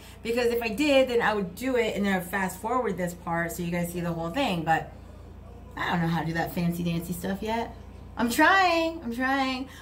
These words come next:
I do know how to merge two videos. <laughs> Yes. Okay, we'll do one more here. Let's see, this one's gonna try and get that right there. There we go.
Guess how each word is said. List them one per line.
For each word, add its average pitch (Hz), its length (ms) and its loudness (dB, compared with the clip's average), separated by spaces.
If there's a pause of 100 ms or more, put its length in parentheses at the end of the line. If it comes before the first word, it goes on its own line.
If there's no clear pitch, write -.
I 226 100 0
do 277 120 2
know 302 160 6
how 294 80 6
to 262 80 2
merge 254 320 -2
two 262 140 -6
videos. 220 560 0
<laughs> - 60 -20 (200)
Yes. 202 340 -2 (2000)
Okay, 285 160 0
we'll 311 180 4
do 370 140 8
one 320 220 4
more 247 220 2
here. 247 500 0
Let's 214 260 -8
see, 170 140 -8
this 170 240 -6
one's 170 240 -6
gonna 160 320 -4 (1000)
try 165 120 -4
and 175 80 0
get 175 160 -2
that 165 200 0
right - 280 -2
there. - 420 -6 (2000)
There 180 160 -4
we 151 100 -6
go. 143 320 -2